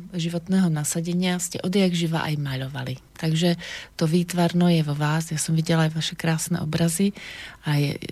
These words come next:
hlavne tam boli domy. A mne sa páčila veľmi, e, tá téma, aby sme na ňu nezabudli, tak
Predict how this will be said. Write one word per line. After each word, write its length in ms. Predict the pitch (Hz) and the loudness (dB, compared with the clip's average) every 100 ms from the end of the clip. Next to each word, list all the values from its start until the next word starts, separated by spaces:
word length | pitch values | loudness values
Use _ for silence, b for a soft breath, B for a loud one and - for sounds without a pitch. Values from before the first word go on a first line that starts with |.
| - | 0
hlavne 320 | 160 190 214 233 | 4 6 4 4
tam 160 | 214 | 4
boli 240 | 190 185 165 | 6 4 4
domy. 400 | 160 139 135 135 B B B B | 4 4 0 -4 B B B B
A 80 | |
mne 140 | 165 240 | 4 4
sa 160 | 214 185 | 4 0
páčila 720 | 165 170 175 - 196 190 185 | 0 0 0 -2 2 4 2
veľmi, 500 | 170 165 165 165 160 | 2 2 4 4 2
e, 40 | 160 B B B B 175 156 151 | 0 B B B B -4 -2 -2
tá 440 | - 156 151 151 151 151 - _ | -2 -2 0 0 -2 -4 -10 _
téma, 580 | - 160 165 165 175 180 | 2 4 6 4 4 4
aby 140 | 175 | 2
sme 160 | 151 156 | 0 0
na 160 | 147 147 | 0 0
ňu 80 | |
nezabudli, 640 | 139 147 151 156 160 156 170 | 0 0 0 -2 -2 -2 -2
tak 240 | - - | -2 -2